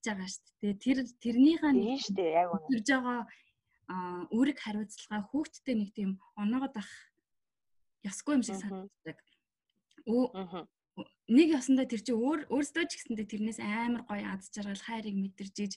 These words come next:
Speaker 1: "Чамаас л болж би ингэж ийн" гэдэг үгийг ер нь хүүхдтэй
Speaker 2: Мгм.
Speaker 1: хэлэх ёсгүй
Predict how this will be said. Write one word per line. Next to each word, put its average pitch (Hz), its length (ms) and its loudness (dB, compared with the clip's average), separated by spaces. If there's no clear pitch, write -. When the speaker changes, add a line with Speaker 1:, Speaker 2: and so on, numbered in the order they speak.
Speaker 1:
"Чамаас 277 480 6
л 240 80 -2
болж - 240 -8
би 220 80 -2
ингэж 190 400 0
ийн" 220 160 2
гэдэг 190 320 -8
үгийг 190 300 -12
ер 226 140 2
нь 277 100 8
хүүхдтэй 208 440 -6
Speaker 2:
Мгм. - 0 -
Speaker 1:
хэлэх - 360 -10
ёсгүй - 320 -8